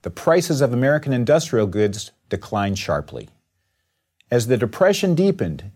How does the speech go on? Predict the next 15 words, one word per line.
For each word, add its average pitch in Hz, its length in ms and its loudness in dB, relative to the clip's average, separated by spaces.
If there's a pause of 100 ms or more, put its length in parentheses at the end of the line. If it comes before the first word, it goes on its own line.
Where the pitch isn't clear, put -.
industry 180 540 2
asked 175 380 -2
Hoover 110 540 0
for - 160 -2
permission 120 480 -2
to 117 60 -2
cut - 240 0
wages, 156 540 0 (520)
but 120 120 4
Hoover 123 360 2
refused. 92 640 -4 (680)
"If - 140 -10
we 143 100 4
cut 151 220 0
wages, 151 680 4